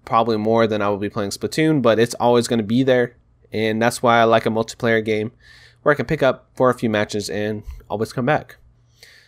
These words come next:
Um, also, we, we went to the comic stores, and I, I picked up some stuff. Uh, I don't have it with me or near me right now, but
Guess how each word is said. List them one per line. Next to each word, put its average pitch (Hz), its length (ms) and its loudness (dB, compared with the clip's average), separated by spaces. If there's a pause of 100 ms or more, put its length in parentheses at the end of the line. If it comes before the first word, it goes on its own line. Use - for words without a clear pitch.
(340)
Um, 120 560 0 (840)
also, 196 380 2
we, 151 380 -2 (100)
we 135 100 0
went 208 160 2
to 254 60 0
the 214 60 0
comic 226 260 2
stores, 95 540 0
and 143 300 -6
I, 165 180 2 (100)
I 139 80 0
picked - 240 -2
up 254 80 2
some 151 140 -4
stuff. - 600 0 (120)
Uh, 127 680 0
I - 20 -2
don't 180 140 -2
have 190 100 -2
it 147 100 0
with 131 220 0
me 123 200 2
or 107 220 0
near 113 220 0
me 104 160 -2
right 98 180 -2
now, 110 220 0
but 98 260 -2